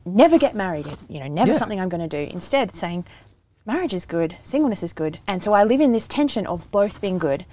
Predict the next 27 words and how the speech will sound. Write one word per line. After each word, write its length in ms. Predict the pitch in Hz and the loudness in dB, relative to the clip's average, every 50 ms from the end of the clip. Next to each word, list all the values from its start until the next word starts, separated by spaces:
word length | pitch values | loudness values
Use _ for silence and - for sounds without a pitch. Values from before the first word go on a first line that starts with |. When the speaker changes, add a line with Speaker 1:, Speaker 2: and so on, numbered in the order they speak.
| - - _ _ _ | -20 -20 _ _ _
Speaker 1:
and 140 | - 226 175 | -8 -6 -6
recognising 480 | 170 - - - 170 175 175 - - - | -6 -6 -8 -8 -8 -8 -8 -10 -10 -12
that." 140 | - - - | -12 -12 -6
And 80 | - 185 | -4 -4
would, 160 | 190 190 - - - | -4 -4 -4 -6 -6
I 80 | 208 | -6
think 180 | 202 - - - | -6 -6 -10 -10
that 60 | - | -10
would 100 | 175 - | -10 -10
be 160 | - - - - - _ _ _ _ _ _ _ _ - | -10 -14 -14 -16 -20 _ _ _ _ _ _ _ _ -8
what 120 | - 175 | -6 -6
I'd 60 | 165 | -6
want 140 | 185 - - | -6 -10 -12
for 80 | - 165 | -10 -12
anyone. 340 | 180 214 190 - - - - - - - - | -10 -10 -12 -12 -14 -16 -18 -20 -14 -6 -2
Speaker 2:
Yeah. 80 | 185 | -2
Speaker 1:
Yeah. 200 | 190 196 131 90 82 - - - - | 0 0 -2 -4 -6 -10 -12 -4 0
Speaker 2:
I 120 | - 196 | 0 2
think 200 | 196 - 139 120 - | 4 4 2 2 2
to 220 | - 117 110 104 | 0 0 0 0
revisit 760 | 95 98 104 104 107 104 95 92 98 101 101 110 107 104 - | 0 0 0 0 2 2 2 2 2 2 2 0 0 -2 -2
every 280 | 90 95 95 110 107 98 | -4 -4 -2 -2 -4 -4
few 240 | - - - 104 98 | -6 -6 -4 -2 0
years, 460 | 95 90 85 90 87 85 82 85 85 | 0 0 -2 -2 -2 -4 -4 -4 -4
every 220 | 92 90 92 92 85 | -4 -4 -4 -4 -4
five 380 | - - 92 85 87 90 87 | -2 0 0 2 2 0 -2
years, 520 | 87 90 87 82 80 85 104 - - - | -2 -4 -6 -6 -6 -8 -10 -10 -14 -16